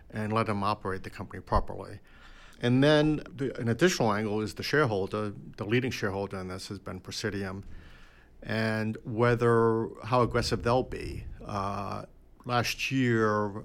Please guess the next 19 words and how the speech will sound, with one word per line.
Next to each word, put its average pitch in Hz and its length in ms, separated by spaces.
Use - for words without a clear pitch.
uh, 101 560
at 95 120
the 107 80
start 139 240
of 107 60
the 104 60
year, 95 320
when 98 580
the 110 220
A 107 40
G 107 200
M 113 160
was 104 160
being 104 240
held, 101 520
everyone 104 360
waited 110 280
on 98 160
Presidium, - 440